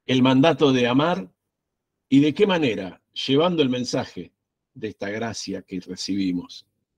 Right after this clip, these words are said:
Esa es la única manera. Evangelizar, llevar el mensaje de la gracia para que todos puedan tener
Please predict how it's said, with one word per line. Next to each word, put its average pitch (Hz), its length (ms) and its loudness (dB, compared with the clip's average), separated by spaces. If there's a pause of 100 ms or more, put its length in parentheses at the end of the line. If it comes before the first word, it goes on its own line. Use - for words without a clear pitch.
(500)
Esa 110 220 0
es 127 60 4
la 113 120 2
única 113 320 0
manera. 95 420 -8 (1500)
Evangelizar, 110 720 2
llevar 117 320 2
el 123 120 2
mensaje 123 480 0
de 123 80 0
la 117 100 0
gracia 131 580 -2 (1600)
para 107 200 -4
que 123 140 -2
todos 143 380 4
puedan 123 360 4
tener 120 400 0